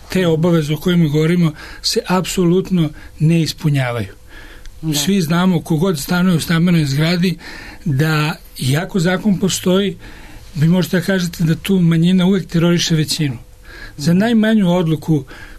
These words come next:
Speaker 1: koja z-, skupština zgrade donese, svojom, da kažem, neke proste, neke dvotrećinska većina, to zakon definiše šta se čime donosi, nije, nije, nije ni bitno. E, uvek se nađe,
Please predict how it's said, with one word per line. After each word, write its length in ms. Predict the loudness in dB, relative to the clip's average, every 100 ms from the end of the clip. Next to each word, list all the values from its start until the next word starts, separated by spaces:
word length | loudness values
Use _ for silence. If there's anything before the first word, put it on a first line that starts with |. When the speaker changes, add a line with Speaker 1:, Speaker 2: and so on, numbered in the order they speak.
| -6
Speaker 1:
koja 340 | 0 2 2
z-, 200 | 0 -4
skupština 480 | -2 -2 0 0 2
zgrade 340 | 2 0 0
donese, 560 | 0 0 0 -2 -2 -4 -6 -16 -16 -18 -18 -16 -16 -16 -16 -10
svojom, 480 | -4 0 2 2 2
da 100 | 0
kažem, 360 | 0 2 2 0 -4 -4 0
neke 360 | 2 2 -2
proste, 440 | -2 0 0 -2 -2
neke 220 | 0 -2
dvotrećinska 640 | 0 0 0 0 0 0 -2
većina, 380 | -2 0 -2
to 220 | 0 -2 -2 -2
zakon 360 | -2 0 0 0
definiše 460 | 0 0 0 0 -2
šta 200 | -2 -2
se 140 | -2
čime 280 | -2 0 2
donosi, 320 | 2 2 2
nije, 160 | 2 4
nije, 180 | 4
nije 240 | 4 2 2
ni 80 | 2
bitno. 320 | 0 0 -2
E, 720 | -4 -14 -14 -14 -16 -10 -4 0 0 -2 -6 -4
uvek 480 | 2 4 4 2 -2
se 240 | -4 -2
nađe, 560 | 0 2 2 2 2 0